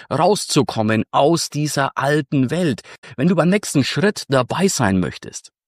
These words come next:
wie du Rent-to-Rent automatisierst und auf fünf, zehn oder mehr Wohnungen skalierst, dann klick auf Abo jetzt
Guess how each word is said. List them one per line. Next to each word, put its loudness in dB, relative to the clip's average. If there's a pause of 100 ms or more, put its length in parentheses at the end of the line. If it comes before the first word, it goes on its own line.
(140)
wie -6
du -2
Rent-to-Rent 0
automatisierst 0 (300)
und 0
auf -2
fünf, 0 (280)
zehn 0
oder 4
mehr 2
Wohnungen 4
skalierst, -4 (260)
dann 0
klick -2
auf 0
Abo 0 (180)
jetzt -2